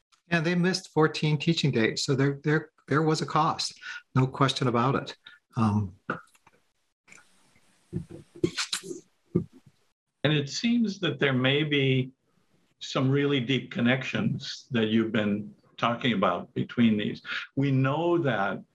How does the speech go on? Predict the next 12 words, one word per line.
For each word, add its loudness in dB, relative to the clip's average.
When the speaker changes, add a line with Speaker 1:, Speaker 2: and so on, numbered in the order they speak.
Speaker 2:
intentional, 0
aggressive, 0
competitive 0
wealth 0
and 0
power 2
inequality 0
are, 0
have -2
been 0
a -4
norm 2